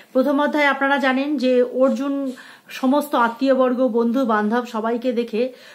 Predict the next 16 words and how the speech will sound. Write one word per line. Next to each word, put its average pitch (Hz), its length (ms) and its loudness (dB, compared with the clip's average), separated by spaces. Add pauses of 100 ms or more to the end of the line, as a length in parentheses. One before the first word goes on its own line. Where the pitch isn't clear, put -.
(140)
ক্রন্দনরত 269 800 2
অবস্থায় 226 680 0 (400)
ভগবান 240 460 0
শ্রীকৃষ্ণকে 233 640 -4
জানিয়েছিলেন, 220 600 -4 (460)
"হে 269 80 2
ঈশ্বর, 254 500 0 (140)
হে 247 140 2
মধুসূদন, 226 680 0 (1160)
আমি 262 380 2
আমার 269 220 2
আত্মীয়দের 262 440 -2
কী 254 160 0
রূপে 269 200 0
হত্যা 240 320 0
করব? 190 400 -6